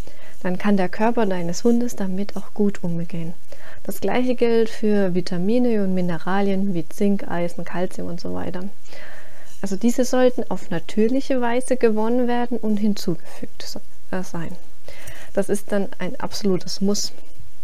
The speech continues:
Ähm, denn ohne Zusätze ist das Futter nicht vollwertig,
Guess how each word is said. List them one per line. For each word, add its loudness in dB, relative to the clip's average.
Ähm, 2
denn 0
ohne 4
Zusätze 2
ist 0
das -2
Futter 2
nicht 2
vollwertig, 0